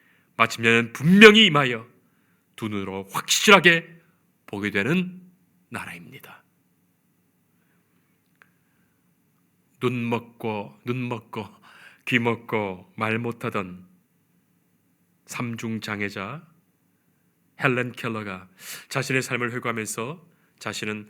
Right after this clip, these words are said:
아무것도 볼 수 없었기에 오히려 모든 것을 볼 수 있었다고, 그래서 자신은 진정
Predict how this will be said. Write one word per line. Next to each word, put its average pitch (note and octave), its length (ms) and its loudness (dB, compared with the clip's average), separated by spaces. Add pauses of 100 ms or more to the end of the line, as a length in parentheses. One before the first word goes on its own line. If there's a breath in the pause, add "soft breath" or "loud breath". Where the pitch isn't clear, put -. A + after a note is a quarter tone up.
(340 soft breath)
아무것도 F#2+ 960 -12
볼 A#2+ 140 -10
수 A#2 140 -14
없었기에 G2+ 600 -18 (520)
오히려 G2 240 -6
모든 C3 420 0
것을 D#3+ 500 -4 (800 soft breath)
볼 A2 180 -6
수 - 140 -16
있었다고, A2 640 -14 (880)
그래서 G#2 240 -8
자신은 B2+ 400 -4
진정 E3 460 0